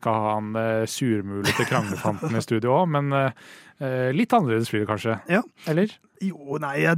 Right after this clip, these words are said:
Speaker 2: jeg, det, jeg tipper det blir en ganske fin episode likevel. Ja, vi har fått inn noe innspill fra Herman likevel, så vi, vi blir ikke helt, eh,
Speaker 1: Han er ikke helt borte.
Speaker 2: Nei, vi, han er ikke helt borte. Vi kan jo høre hvorfor han er borte.
Speaker 1: Det kan vi gjøre.
Speaker 2: Her er hans forklaring.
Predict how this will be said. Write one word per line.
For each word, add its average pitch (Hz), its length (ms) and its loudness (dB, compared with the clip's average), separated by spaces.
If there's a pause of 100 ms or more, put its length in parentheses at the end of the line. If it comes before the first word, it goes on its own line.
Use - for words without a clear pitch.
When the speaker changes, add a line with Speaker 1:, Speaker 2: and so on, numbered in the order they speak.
Speaker 2:
jeg, 175 160 4
det, 196 180 10
jeg 190 140 4
tipper 170 240 2
det 170 80 4
blir 147 160 4
en 160 160 4
ganske 151 340 0
fin 135 220 0
episode 143 360 0
likevel. 196 280 4
Ja, 202 80 6
vi 185 120 6
har 175 80 4
fått 151 200 -2
inn 139 80 0
noe 185 240 4
innspill 139 320 0
fra 147 80 4
Herman 143 320 2
likevel, 160 280 0
så 170 120 2
vi, 160 80 4
vi 165 120 0
blir 151 120 0
ikke 151 160 -2
helt, 143 320 0
eh, 151 180 2 (140)
Speaker 1:
Han 117 100 0
er 120 80 0
ikke 135 140 2
helt 101 120 -2
borte. 113 240 -2 (220)
Speaker 2:
Nei, 143 240 -2
vi, 160 100 4
han 165 120 4
er 160 80 2
ikke 165 160 4
helt 156 80 -4
borte. 156 200 2
Vi 165 40 2
kan 180 120 4
jo 190 80 8
høre 156 200 6
hvorfor 156 280 4
han 160 80 4
er 156 80 4
borte. 220 240 2 (280)
Speaker 1:
Det 131 100 -2
kan 175 100 0
vi 131 60 2
gjøre. 101 140 -2
Speaker 2:
Her 170 120 4
er 160 80 4
hans 160 160 2
forklaring. 135 360 0